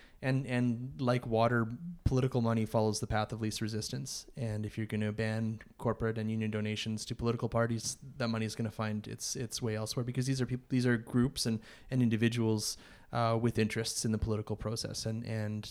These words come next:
to say that, you know, that you can't participate or you can't contribute to the political process, I, I,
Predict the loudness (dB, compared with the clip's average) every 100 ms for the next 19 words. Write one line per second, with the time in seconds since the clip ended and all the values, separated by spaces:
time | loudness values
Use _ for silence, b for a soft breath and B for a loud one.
0 | -4 -2 0 0 0 -2 -8 b b b
1 | b -14 -2 4 6 6 2 0 0 0
2 | -2 -2 -6 -10 _ _ -2 0 -2 -2
3 | -2 -2 -4 -4 -6 -6 -6 -4 -2 -2
4 | -2 -6 -4 -4 -4 -6 -4 -4 -4 -6
5 | -6 -6 -4 -6